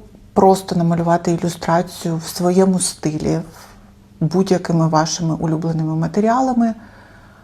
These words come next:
на задану тему. Теми будуть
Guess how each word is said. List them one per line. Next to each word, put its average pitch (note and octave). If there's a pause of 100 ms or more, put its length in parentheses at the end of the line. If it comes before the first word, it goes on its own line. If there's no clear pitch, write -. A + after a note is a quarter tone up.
(140)
на G#3+
задану E3
тему. C3+ (1160)
Теми F4
будуть G#3